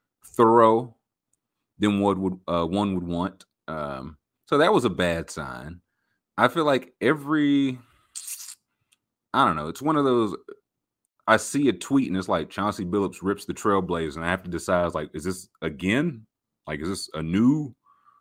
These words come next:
Chauncey Billups ripping? Like, "We have no heart. We're pussies. We're the worst team ever.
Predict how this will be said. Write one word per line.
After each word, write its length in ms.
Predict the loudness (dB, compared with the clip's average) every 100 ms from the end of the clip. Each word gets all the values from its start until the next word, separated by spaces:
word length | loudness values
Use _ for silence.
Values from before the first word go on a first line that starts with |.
| _ _ _ _
Chauncey 400 | 2 2 2 0
Billups 340 | 2 2 0
ripping? 460 | 2 2 4 0 2
Like, 160 | 2 4
"We 140 | 4
have 120 | 2
no 220 | 2 2
heart. 380 | 2 6 6 6 -8 -20 _
We're 180 | -2 -2
pussies. 540 | 4 4 4 0 -10 -10
We're 220 | -4 -2
the 100 | 0
worst 300 | 2 2 0
team 240 | -2 2 4
ever. 440 | 4 2 -6 -10